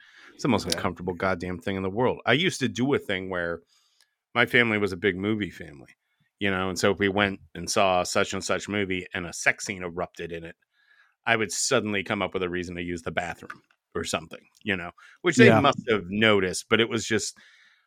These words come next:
Speaker 1: it was the best, uh, defense I had against the, the horror of having to sit through, like, titty shots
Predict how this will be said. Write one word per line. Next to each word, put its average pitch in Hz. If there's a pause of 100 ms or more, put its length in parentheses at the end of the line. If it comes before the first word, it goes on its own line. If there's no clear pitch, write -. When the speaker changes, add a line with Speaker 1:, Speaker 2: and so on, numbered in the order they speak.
(480)
Speaker 1:
it 139
was 123
the 123
best, 110 (520)
uh, 104 (120)
defense 113
I 107
had 113
against 110
the, 107
the 101
horror 104 (440)
of 113
having 110
to 104
sit -
through, 107
like, 92 (1400)
titty 110
shots -